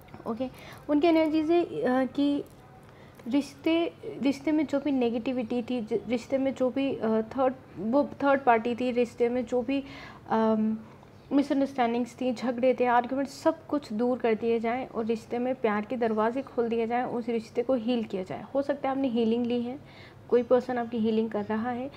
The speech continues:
या फिर आपके रिश्ते के लिए कह सकती हूँ कि healing की ज़रूरत है। तो अगर आप healing नहीं कर सकते हैं या नहीं करवा सकते हैं तो सबसे best चीज़ पता है क्या,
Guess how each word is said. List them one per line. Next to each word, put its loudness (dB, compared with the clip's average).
या 4
फिर -2
आपके 0
रिश्ते -4
के -6
लिए -4
कह -2
सकती -8
हूँ -4
कि -4
healing -2
की -4
ज़रूरत -4
है। -8
तो 0
अगर 0
आप -2
healing 0
नहीं 0
कर 2
सकते -4
हैं 0
या -2
नहीं 0
करवा -2
सकते -8
हैं -6
तो -10
सबसे -8
best -4
चीज़ -8
पता -2
है -2
क्या, -6